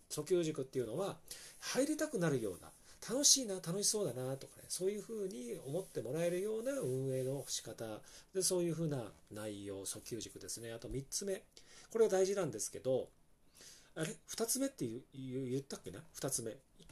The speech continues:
個がターゲット、訴求軸。そうですね。二つ目が、ごめんなさいね。二つ目が、なぜから入るっていうのがうまくいきます。ほとんどの方ってなぜじゃなくって、何をどうやってから入るんですよね。どうやっ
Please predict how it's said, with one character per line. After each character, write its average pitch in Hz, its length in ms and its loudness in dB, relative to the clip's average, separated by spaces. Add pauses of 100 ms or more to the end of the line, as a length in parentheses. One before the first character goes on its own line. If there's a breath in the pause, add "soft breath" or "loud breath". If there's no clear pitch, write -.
個 220 100 0
が 208 220 2
タ 135 320 2
ー - 20 2
ゲ 131 100 2
ッ 131 40 0
ト、 - 260 -6
訴 113 140 -4
求 120 200 -2
軸。 95 300 -8
そ 143 120 -6
う - 20 -2
で 107 80 -4
す 107 80 -4
ね。 160 180 0 (220 loud breath)
二 233 240 2
つ 254 140 4
目 226 120 4
が、 117 240 -2 (260)
ご 127 60 -2
め 139 80 2
ん - 20 4
な 143 40 4
さ 127 120 0
い 87 80 -4
ね。 120 100 -2
二 202 180 -4
つ 208 100 -2
目 208 160 2
が、 110 220 -2 (320 loud breath)
な 131 280 2
ぜ 302 120 4
か 196 120 2
ら 127 100 0
入 113 260 -2
る - 60 -12
っ - 40 -10
て - 180 -6
い - 20 0
う 226 40 2
の 240 60 2
が 180 280 2 (120)
う 160 60 0
ま 147 100 2
く 107 120 -6
い 87 60 -10
き - 100 -14
ま 90 120 -14
す。 - 160 -6 (360 loud breath)
ほ - 100 -6
と 311 140 0
ん 302 40 -2
ど 277 80 -2
の 202 80 0
方 151 200 0
っ 135 40 0
て 131 160 -4
な 139 140 2
ぜ 196 100 0
じ 127 120 0
ゃ 113 40 -2
な 110 120 -6
く 104 140 -8
っ - 20 -8
て、 131 500 0
何 196 400 2
を 143 260 2
ど 214 280 4
う 185 60 2
や 127 100 2
っ - 40 -10 (200)
て 175 160 2
か 165 160 -2
ら 113 100 0
入 120 240 -2
る 104 80 -6
ん 92 80 -10
で 82 80 -12
す - 140 -6
よ 78 80 -16
ね。 127 260 -4 (300 loud breath)
ど 220 220 2
う 320 40 0
や 262 120 -2
っ - 20 -18